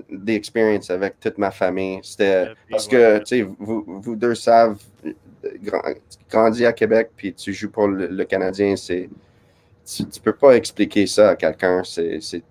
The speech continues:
Speaker 1: tellement spécial. Et pour moi, d'arriver, tu sais, j'avais trente ans d'a-, d'arriver, puis j'ai joué, euh, presque, like,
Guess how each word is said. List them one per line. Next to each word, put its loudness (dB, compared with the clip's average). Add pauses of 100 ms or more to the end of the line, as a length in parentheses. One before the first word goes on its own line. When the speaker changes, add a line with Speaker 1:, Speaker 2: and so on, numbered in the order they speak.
Speaker 1:
tellement 4
spécial. 2 (400)
Et 2
pour -4
moi, 4
d'arriver, 4
tu -14
sais, 0
j'avais 2
trente -2
ans 4
d'a-, 2
d'arriver, 2
puis -8 (260)
j'ai -8
joué, 0
euh, 0 (680)
presque, 0 (380)
like, 2